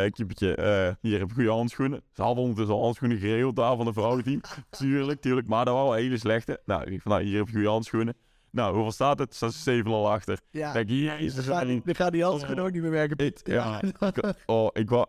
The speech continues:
Speaker 1: eigenlijk gewoon iemand slaan, maar, eh, <laughs> het was echt heel
Speaker 2: Ach, ach, ach.
Speaker 1: Ja.
Speaker 2: <laughs>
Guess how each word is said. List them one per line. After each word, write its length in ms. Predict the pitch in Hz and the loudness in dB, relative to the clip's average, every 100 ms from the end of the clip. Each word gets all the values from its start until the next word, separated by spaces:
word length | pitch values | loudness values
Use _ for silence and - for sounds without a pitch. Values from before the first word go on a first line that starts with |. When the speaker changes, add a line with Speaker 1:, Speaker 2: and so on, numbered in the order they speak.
| - | -2
Speaker 1:
eigenlijk 380 | - 143 143 - | -2 0 0 0
gewoon 140 | 131 | 0
iemand 200 | 123 113 | 2 0
slaan, 420 | 135 135 156 139 | 0 0 0 0
maar, 300 | 131 131 120 113 | 0 2 0 0
eh, 200 | - 123 - | 0 -2 -6
<laughs> 80 | - | -8
het 180 | 127 - | -6 -2
was 220 | 110 - | -4 -2
echt 280 | - - - | -8 -6 -2
heel 200 | - - - - _ | -2 -2 -6 -20 _
Speaker 2:
Ach, 280 | 156 135 - - | -2 -2 -2 -4
ach, 320 | 127 123 - | -4 -4 -6
ach. 280 | 131 - - - | -8 -8 -12 -2
Speaker 1:
Ja. 240 | - | 0
Speaker 2:
<laughs> 40 | - | 0